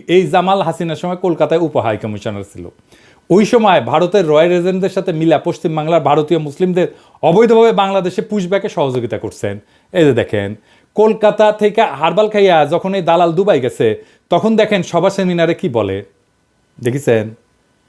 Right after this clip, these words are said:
সে নাকি ভারতের ব্যবসা প্রসারে কাজ করেছেন। এই অনুষ্ঠানের আয়োজক ছিল মহারাষ্ট্র বিজনেস নামে ভারতীয় ব্যবসায়ীদের সংগঠন। হারামজাদা গোপালী দালাল দেশের বেতন নিয়ে ভারতের অনুষ্ঠানে যাইয়া ভারত প্রেম, হ্যাঁ, মাদার,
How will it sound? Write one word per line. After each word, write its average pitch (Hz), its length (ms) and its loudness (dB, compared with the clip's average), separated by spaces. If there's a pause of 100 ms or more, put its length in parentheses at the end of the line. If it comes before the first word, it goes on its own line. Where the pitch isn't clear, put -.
(160)
সে - 160 -2
নাকি 165 140 2
ভারতের 131 440 0
ব্যবসা 120 220 0
প্রসারে 139 340 -4
কাজ 131 260 -2
করেছেন। 98 340 -8 (360)
এই 151 180 4
অনুষ্ঠানের 202 400 0 (120)
আয়োজক 170 320 2
ছিল 190 160 0
মহারাষ্ট্র 165 460 -2
বিজনেস 143 380 -8
নামে 156 160 0
ভারতীয় 135 400 0
ব্যবসায়ীদের 127 460 -2
সংগঠন। 101 360 -6 (360)
হারামজাদা 170 420 2
গোপালী 165 340 2
দালাল 127 340 2 (360)
দেশের 147 280 2
বেতন 180 320 2
নিয়ে 190 140 2 (100)
ভারতের 165 300 2
অনুষ্ঠানে 170 520 -2
যাইয়া 185 200 4 (380)
ভারত 175 340 0 (100)
প্রেম, 160 160 2 (840)
হ্যাঁ, 156 180 -2
মাদার, 160 400 0